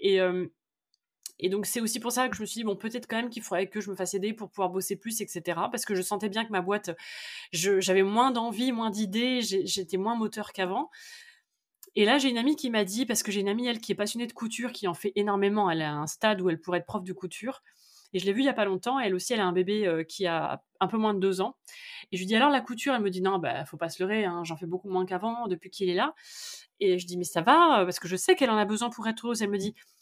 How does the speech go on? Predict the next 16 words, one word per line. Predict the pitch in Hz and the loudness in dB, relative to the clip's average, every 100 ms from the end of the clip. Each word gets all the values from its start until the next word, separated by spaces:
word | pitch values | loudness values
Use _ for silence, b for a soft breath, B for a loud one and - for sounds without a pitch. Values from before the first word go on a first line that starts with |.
| B B - | B B 6
Oui, | 294 | 8
bah, | 233 202 156 | 8 6 2
j'aimerais | 175 185 | 2 2
bien | 190 214 | 2 2
en | 208 | 2
faire | 254 240 | -2 0
plus, | - 294 277 208 | 6 6 6 0
j'aime | 170 | -2
bien | 185 | 0
même | 208 220 | 2 2
et | 202 | 0
tout | 208 | -2
doucement. | 190 196 - 269 302 B B B | -8 -6 -2 -2 -4 B B B
Mais | 196 | 4
en | 381 | 4
fait, | - 247 240 - | 4 0 -2 -8